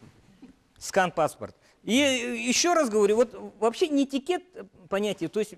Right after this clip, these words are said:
правила поведения в сети, да, а, Александр подтвердит, он, э,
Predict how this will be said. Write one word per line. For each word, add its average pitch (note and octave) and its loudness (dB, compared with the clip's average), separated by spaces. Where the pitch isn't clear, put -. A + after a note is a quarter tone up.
правила A#3+ 0
поведения G3+ -6
в - -18
сети, G#3+ -6
да, C#3+ -4
а, C3+ -6
Александр D3+ -6
подтвердит, D3+ -6
он, B3 0
э, - -18